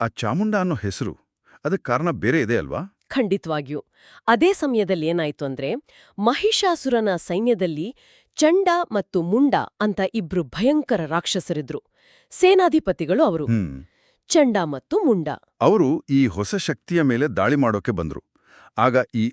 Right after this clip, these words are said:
Speaker 1: ಉಗ್ರ ರೂಪದ ಕಾಳಿ, ಅಂದ್ರೆ ಚಾಮುಂಡ,
Speaker 2: ಹೌದು.
Speaker 1: ಅವರಿಬ್ರನ್ನು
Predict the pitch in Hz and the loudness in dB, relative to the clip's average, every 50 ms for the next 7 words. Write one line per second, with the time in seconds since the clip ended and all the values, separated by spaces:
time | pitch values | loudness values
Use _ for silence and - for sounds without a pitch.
0 | _ - 139 160 165 156 156 175 170 139 117 127 113 98 113 101 95 85 - - | _ 0 0 0 0 0 2 2 2 4 2 0 0 0 0 0 -2 -2 -2 -2
1 | 101 110 127 113 90 101 147 185 _ _ _ _ _ - 104 107 95 87 78 - | 0 0 0 0 -2 -6 -8 -12 _ _ _ _ _ -4 -4 -2 -2 -2 -4 0
2 | - 123 135 156 147 110 87 82 90 127 160 - 208 226 220 196 160 156 127 - | 0 2 2 4 2 2 2 0 -2 -2 -4 -4 -2 -2 -2 -2 -2 -4 -2 0
3 | 113 113 110 104 85 78 87 180 202 165 107 95 165 | 0 0 2 0 -2 -2 0 0 0 0 0 -2 -6